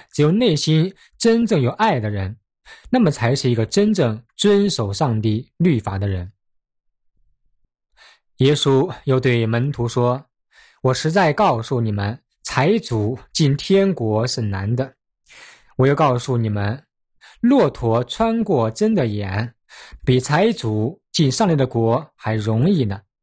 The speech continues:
弟兄姊妹，我们要知道，这是两句话。那么头一句话是说，财主进天国是难的。那么第二句话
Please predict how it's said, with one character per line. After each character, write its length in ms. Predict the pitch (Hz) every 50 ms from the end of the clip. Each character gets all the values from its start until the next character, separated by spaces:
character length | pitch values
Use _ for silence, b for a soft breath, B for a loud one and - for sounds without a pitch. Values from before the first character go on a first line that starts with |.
| _ _ B B B B B B B _
弟 100 | _ 147
兄 60 | 151 151
姊 80 | 143
妹， 160 | 135 131 127
我 60 | 120 117
们 140 | 113 117
要 80 | 117 110
知 160 | 107 - 127
道， 320 | 113 113 104 104 - - _
这 100 | - 156
是 140 | - - 131
两 480 | 113 107 110 107 104 98 95 95 95
句 220 | 101 - 196 151 117
话。 320 | 107 - 135 120 107 - _ _ _ _ _ _ _ _ _ _ _ _ _ _ _ _ _ _ _ _ _ _ _ _ _ -
那 60 | 135
么 220 | 127 127 123 123 B B B B
头 160 | - - 190 247
一 100 | 233 190
句 120 | 160 151
话 320 | 139 - 139 113 120 - _
是 140 | - - 123
说， 420 | 110 - 123 117 113 117 123 - b b b b b b
财 400 | - - - 139 135 165 220 247
主 240 | - - 135 123 123
进 240 | - 190 156 139 147
天 300 | - - 170 170 175 160
国 280 | - 113 107 107 113 139
是 140 | - -
难 400 | 127 107 98 98 98 101 107 131
的。 220 | 143 135 117 - _ _ _ _ _ _ _ B B B B B B B
那 120 | - 190
么 100 | 185 185
第 160 | 175 - 233 247
二 120 | 220 156
句 120 | 127 123
话 340 | 113 - 123 104 104 117 -